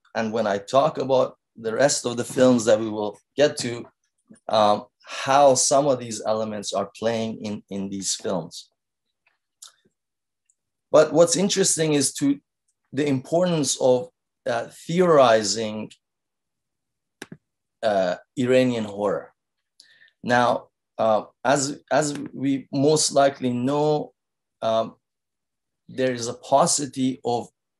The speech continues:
Iranian horror films in the history of Iranian cinema. It has not been a genre that has been popular, uh, in, in, in Iranian history, in the, in the production of Iranian, uh, films and,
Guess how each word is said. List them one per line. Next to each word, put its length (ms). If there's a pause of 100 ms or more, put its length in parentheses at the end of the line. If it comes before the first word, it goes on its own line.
(600)
Iranian 480
horror 340
films 640 (960)
in 160
the 80
history 600
of 260
Iranian 400
cinema. 380 (600)
It 100
has 160
not 240
been 140
a 80
genre 520
that 180
has 140
been 280
popular, 560
uh, 80 (160)
in, 340
in, 300
in 300
Iranian 560 (380)
history, 580 (200)
in 100
the, 120
in 140
the 60
production 540
of 140
Iranian, 500 (160)
uh, 160 (160)
films 460
and, 160